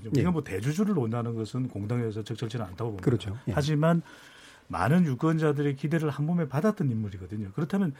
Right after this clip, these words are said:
Speaker 2: 이 바른미래당 사태, 바른미래당 사태가 지금 왜 만-, 일어났냐면 바른미래당도 좀 새로운 정당이기 때문에 기대감이 분명히 있거든요. 그렇다면 여기서 중요한 것이 바른미래당이 보여줘야 되는 것은 대안이고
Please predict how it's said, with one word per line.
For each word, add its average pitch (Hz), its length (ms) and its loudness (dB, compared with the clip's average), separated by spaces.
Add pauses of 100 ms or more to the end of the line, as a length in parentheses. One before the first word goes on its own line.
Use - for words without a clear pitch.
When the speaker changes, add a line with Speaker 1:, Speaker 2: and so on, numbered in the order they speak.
(320)
Speaker 2:
이 143 60 -4
바른미래당 196 560 8
사태, 151 360 0 (200)
바른미래당 151 500 6
사태가 131 260 -2
지금 135 320 -4 (120)
왜 123 500 6 (340)
만-, 147 420 0
일어났냐면 113 840 2 (580)
바른미래당도 202 920 4 (240)
좀 151 120 -10
새로운 277 400 4
정당이기 156 520 4
때문에 135 200 -2
기대감이 190 420 6
분명히 107 280 -2
있거든요. 92 360 -10
그렇다면 156 280 0 (380)
여기서 190 180 2
중요한 127 400 0
것이 165 300 -2 (640)
바른미래당이 143 840 6
보여줘야 113 400 0
되는 101 180 -4
것은 131 240 -8
대안이고 139 760 2